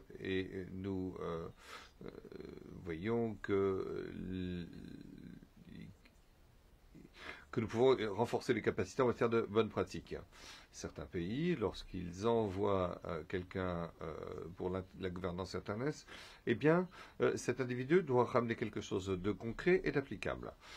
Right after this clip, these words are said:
Si nous pouvions avoir, euh, des, des sujets, euh, des pistes, euh, qui offriraient des, des, des, des solutions. Par exemple, on aurait une politique, une législation,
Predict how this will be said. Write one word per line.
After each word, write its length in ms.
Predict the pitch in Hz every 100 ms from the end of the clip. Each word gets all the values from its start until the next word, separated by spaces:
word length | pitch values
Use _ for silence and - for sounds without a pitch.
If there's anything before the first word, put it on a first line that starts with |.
| - -
Si 280 | - 202
nous 80 | 208
pouvions 400 | 131 120 95 87 87
avoir, 400 | 98 90 69 - - - - - - - -
euh, 300 | 104 98 95 95
des, 640 | 92 92 87 80 90 85 - - - - - - - - - - - - - -
des 160 | 92
sujets, 720 | 98 - 156 147 196 202 - - - - - 104
euh, 420 | 101 98 95 -
des 160 | 98 110
pistes, 460 | - 196 - - 95 82 - - -
euh, 260 | 104 101 95 - 90 - - - 85 - - 110 -
qui 400 | 110 110 110 -
offriraient 720 | 101 - 107 104 131 123 104
des, 380 | 104 107 104 98
des, 220 | 101 104
des, 260 | 98 107
des 260 | 104 - 110
solutions. 640 | - 120 131 135 170 185
Par 220 | - 87 82
exemple, 480 | 90 107 117 113
on 80 | 95
aurait 320 | 85 85 98
une 160 | 104 92
politique, 560 | 87 80 85 107 117 104
une 80 |
législation, 880 | 87 85 85 82 87 - 101 107 113